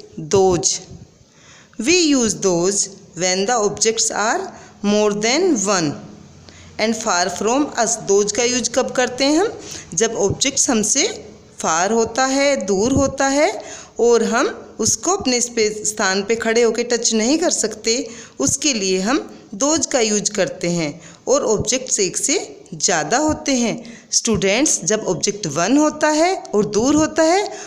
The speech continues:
उसके लिए हम यूज़ करेंगे that का। जब object एक से ज़्यादा होता है और हमसे दूर होता है, उसके लिए हमें इशारा करके बताना पड़ता है, देखो वो, तो उसके लिए हम यूज़ करते हैं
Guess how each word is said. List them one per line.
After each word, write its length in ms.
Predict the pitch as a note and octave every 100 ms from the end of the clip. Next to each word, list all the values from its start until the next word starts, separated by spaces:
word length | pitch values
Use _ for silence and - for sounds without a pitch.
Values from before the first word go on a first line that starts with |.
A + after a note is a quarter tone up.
| -
उसके 320 | B3+ - C4+ C4
लिए 220 | C4+ C4+
हम 200 | C4 C4
यूज़ 260 | C4 B3+ -
करेंगे 420 | C#4 C4+ C#4 G#4 - - - - - - - -
that 360 | F#3+ F#3+ G3 - E4+
का। 100 | F#4+ F4 - - -
जब 180 | A3+ F3+
object 760 | G3+ - C#4+ E4 - C4+ -
एक 220 | G#3+ A#3 A#3
से 180 | B3+
ज़्यादा 400 | G3 F3 D3 F#3
होता 320 | A#3 C4+ C#4 C#4+
है 240 | C#4+ F4+ - - -
और 140 | A3 A#3
हमसे 320 | G3+ F#3+ G#3
दूर 300 | D3 A3 D4+
होता 320 | D4 C#4+ C#4+
है, 200 | D4 G4 - - - -
उसके 300 | A#3 - C4+
लिए 140 | G#3+
हमें 260 | G#3 A3+ A3+
इशारा 380 | A3 G3 F#3+ B3
करके 300 | D4 C#4+ C#4+
बताना 380 | D4 C4 C4+
पड़ता 360 | C#4 C#4 C#4 D4
है, 120 | D#4 D#4+
देखो 260 | C#4+ C#4+
वो, 240 | C4+ B3 F4+ F#4 - - - -
तो 100 | -
उसके 280 | C4+ - D#4+
लिए 240 | A#3+ A3
हम 160 | A3 B3
यूज़ 280 | A3+ A3+ -
करते 380 | A3 G#3+ A3+ A3+
हैं 200 | D#4